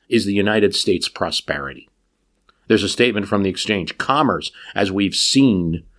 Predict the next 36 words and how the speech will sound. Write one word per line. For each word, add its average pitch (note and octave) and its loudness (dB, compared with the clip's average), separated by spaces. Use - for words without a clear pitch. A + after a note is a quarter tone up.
that's A2 0
a F#2+ -6
statement F2+ -4
from E2+ -2
the E2 -4
exchange. - -10
"Commerce, A2+ 2
as G#2+ 2
we've G#2 2
seen G#2 2
in G2 4
this F#2+ 2
series, F2+ 2
can G#2 -2
always G#2 2
become F#2 -2
political." E2 -2
It's - -6
the G2 0
whole A2+ 2
reason G2+ 2
that F2 -2
there's F2 2
a D#2 0
reason F#2 2
to G2 2
talk B2+ 2
about D2+ -4
it C#2+ -12
in D2+ -10
the D2+ -12
concept D#2+ -6
of D#2 -4
politics F2+ -4
and D#2 -10
history. - -8